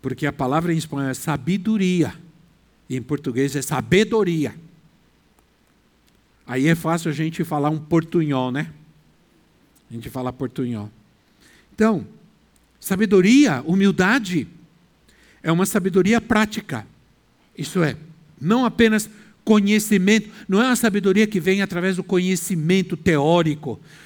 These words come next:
mas é uma sabedoria que vem da busca, da oração, da obediência a Deus, né? É, a,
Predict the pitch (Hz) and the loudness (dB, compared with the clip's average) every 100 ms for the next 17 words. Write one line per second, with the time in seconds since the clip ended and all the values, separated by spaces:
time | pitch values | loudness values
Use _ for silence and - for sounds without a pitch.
0 | - 151 165 185 185 185 190 160 151 151 | -10 0 2 2 2 0 -2 -2 -2 2
1 | 202 202 175 175 185 - - 180 160 165 | 2 2 0 -2 -2 -4 -6 -2 0 2
2 | 202 - - - 123 - - - 165 165 | 0 0 -10 -8 -8 -10 -18 -4 0 0
3 | 165 - - - 175 175 160 117 - _ | -2 -4 -6 -2 0 0 -2 -6 -14 _
4 | _ _ _ _ _ _ _ _ _ _ | _ _ _ _ _ _ _ _ _ _
5 | - 170 160 170 165 170 165 175 151 143 | -2 0 0 0 2 2 0 -2 0 2
6 | 156 147 123 104 - - _ _ _ _ | 4 2 -2 -10 -20 -20 _ _ _ _
7 | - 135 160 165 - - 151 139 139 131 | -10 -4 -4 -6 -16 -14 -4 -2 0 0
8 | 117 107 - _ _ _ _ _ - 143 | -2 -6 -14 _ _ _ _ _ -10 -6
9 | 131 120 | -4 -6